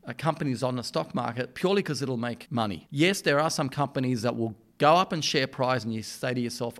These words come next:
"I should have in-, invested in that company." But you also need to love the company. And yes, sometimes you'll miss out on some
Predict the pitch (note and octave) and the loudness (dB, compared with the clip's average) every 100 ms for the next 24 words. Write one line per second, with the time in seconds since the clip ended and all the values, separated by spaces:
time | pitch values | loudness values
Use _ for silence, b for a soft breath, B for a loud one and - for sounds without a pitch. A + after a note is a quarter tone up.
0 | - A#2 - - A#2+ A2 F#2 - G2+ G#2+ | -6 -6 -4 -4 -2 -2 -6 -8 -4 -4
1 | - G#2 G2 - - A2 A2 A2 G2+ B | -4 -4 -4 -4 -4 -6 -4 -8 -8 B
2 | B B B E3+ G3 F#3+ B B - E3+ | B B B 4 4 2 B B -6 -4
3 | C#3 F#3+ G#3+ F3 D#3 C#3 C#3 C#3+ C3+ A2+ | 0 0 2 0 2 0 -2 -2 0 0
4 | A#2+ B2+ B2+ D#3+ E3+ C#3 A#2+ A#2+ _ _ | 0 -4 -2 -4 -2 -4 -4 -10 _ _
5 | _ _ _ _ - D#3 D#3 D3 - F3 | _ _ _ _ -2 2 2 -2 -2 2
6 | G#3+ - - E3 D#3+ E3+ D#3 D3 D#3 D#3+ | 2 2 0 0 2 0 4 4 4 2
7 | D#3+ D#3 D#3 A2+ A2 A2+ C3 A2+ | 2 4 2 0 -4 -4 -2 -2